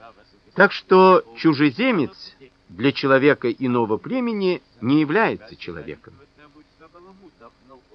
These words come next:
Но насколько же лживый язык как средство общения хуже молчания? Король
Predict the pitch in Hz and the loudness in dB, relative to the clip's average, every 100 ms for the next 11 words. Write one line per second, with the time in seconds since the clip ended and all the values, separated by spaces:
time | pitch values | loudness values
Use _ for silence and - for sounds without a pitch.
0 | 107 _ _ _ _ _ _ _ _ _ | _ _ _ _ _ _ _ _ _ _
1 | - 156 180 - - 139 151 - 240 - | 0 4 6 4 0 0 0 -2 -4 -2
2 | 202 165 180 - 117 104 117 156 135 110 | -2 0 0 0 -6 -6 -2 0 -2 -4
3 | 113 82 233 226 - - 131 - - 147 | -8 -4 -6 -6 -14 -4 -4 -4 -4 -2
4 | 190 _ 143 151 120 - - 131 127 117 | -2 _ -6 -6 -6 -12 -8 -4 -2 -2
5 | 107 - - 101 92 85 80 - 80 73 | -6 -8 -12 -10 -8 -10 -12 -14 -14 -16
6 | 76 262 _ _ _ _ _ _ _ _ | -20 -20 _ _ _ _ _ _ _ _
7 | _ _ _ _ - 180 226 240 | _ _ _ _ 2 6 8 8